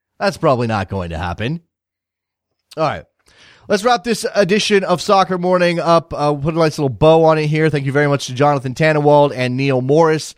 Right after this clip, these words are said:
for, uh, showing up and giving us insight into their, uh, respective areas. Make sure you're following us on Twitter at Soccer Morning. Robert says that the sitcom I'm describing is the U S L. Well, not exactly,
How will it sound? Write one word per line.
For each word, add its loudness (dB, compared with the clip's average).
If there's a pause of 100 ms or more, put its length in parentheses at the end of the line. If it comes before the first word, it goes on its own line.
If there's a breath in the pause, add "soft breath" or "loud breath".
(260)
for, 2
uh, 2
showing 2
up 2
and -6
giving -4
us -6
insight 0
into -6
their, -2 (480 soft breath)
uh, 0
respective -2
areas. 2
Make -4
sure -2
you're -2
following 2
us -2
on 0
Twitter 0
at -4
Soccer -2
Morning. -2 (800)
Robert 0
says -2
that -20
the -8
sitcom 0
I'm 0
describing 0
is -6
the -6
U 0
S -4
L. -8
Well, 2
not -2
exactly, -12